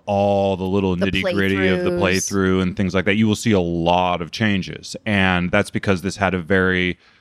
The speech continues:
Speaker 1: grueling development cycle where lots of things were discovered and evolutions were made.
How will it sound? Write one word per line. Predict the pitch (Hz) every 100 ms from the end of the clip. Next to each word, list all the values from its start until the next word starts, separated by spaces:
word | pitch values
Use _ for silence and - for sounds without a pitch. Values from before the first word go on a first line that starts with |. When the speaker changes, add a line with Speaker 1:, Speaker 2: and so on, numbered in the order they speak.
| _ _ 92 87
Speaker 1:
grueling | 104 98 107 110 104 95 92
development | 90 87 98 95 90 82
cycle | 101 87 98
where | 85 85
lots | 87 -
of | 92
things | - 87 82
were | 90
discovered | 80 - 98 82 80 80 -
and | 95 87 85 82 82 78
evolutions | 95 90 87 95 80
were | 85
made. | 85 85 82 76